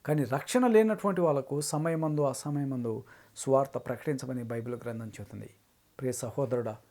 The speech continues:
దేవుడు నీకు ఇచ్చినటువంటి సమయమును ఈ లోకంలో జీవించకుండా,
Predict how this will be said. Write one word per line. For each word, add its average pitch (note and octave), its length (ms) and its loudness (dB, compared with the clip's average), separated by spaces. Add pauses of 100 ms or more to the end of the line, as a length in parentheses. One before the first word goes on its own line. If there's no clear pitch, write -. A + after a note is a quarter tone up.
(520)
దేవుడు A3 320 10
నీకు A3 180 0
ఇచ్చినటువంటి E3 480 -4
సమయమును A#2 640 -8 (720)
ఈ E3 120 6
లోకంలో F#3+ 480 4
జీవించకుండా, C#3 1000 -4